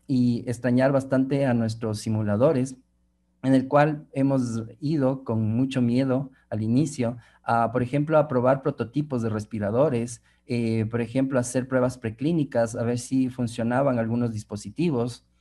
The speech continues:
eh, a generar videos de habilidades en los cuales, eh, nosotros pretendíamos que nuestros estudiantes puedan, eh, volver un poco más tangible ese aprendizaje práctico dentro de una pantalla.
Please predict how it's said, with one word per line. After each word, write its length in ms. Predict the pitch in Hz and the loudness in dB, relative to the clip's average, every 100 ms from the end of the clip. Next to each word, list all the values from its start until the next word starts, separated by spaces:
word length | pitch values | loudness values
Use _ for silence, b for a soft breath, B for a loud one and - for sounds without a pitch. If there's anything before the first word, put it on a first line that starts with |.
| b b b | b b b
eh, 380 | - 120 117 113 - _ _ - | -4 0 0 -4 -10 _ _ -2
a 80 | 123 | 0
generar 460 | 143 135 139 160 | 2 4 6 4
videos 400 | 156 135 147 151 | 4 4 6 4
de 60 | 139 | 2
habilidades 840 | 120 113 110 117 165 131 120 120 | 2 0 0 2 2 2 -2 -4
en 120 | - 120 | -2 -2
los 140 | 117 | -2
cuales, 540 | - 127 135 139 135 - | 0 2 2 -2 -4 -6
eh, 260 | 117 113 | -2 0
nosotros 440 | 110 110 123 127 123 | 0 0 -2 -4 -6
pretendíamos 580 | 123 113 110 117 123 127 | -4 -2 -2 0 -2 -2
que 80 | |
nuestros 340 | 117 110 113 110 | -4 -2 -4 -4
estudiantes 640 | 104 113 113 120 120 113 | -4 -4 -2 -2 -4 -10
puedan, 480 | - 117 117 120 107 B - | -2 0 0 -2 -8 B -10
eh, 520 | 110 107 101 98 98 101 _ _ | -4 -2 -2 -4 -8 -12 _ _
volver 360 | 131 123 127 143 | -8 -2 0 0
un 100 | 151 | 0
poco 200 | 151 147 | -2 0
más 180 | 143 147 | 0 0
tangible 460 | 135 135 160 165 | -2 -2 -2 0
ese 140 | 139 131 | 0 -2
aprendizaje 520 | 127 123 113 131 - | -2 -4 -2 -4 -4
práctico 680 | - 127 151 165 - 156 120 | -2 -2 -2 -8 -4 -2 -2
dentro 400 | 117 117 117 117 | -4 -4 -2 -2
de 80 | 113 | 0
una 160 | 113 | -2
pantalla. 500 | 101 104 175 120 107 | -2 2 2 2 -2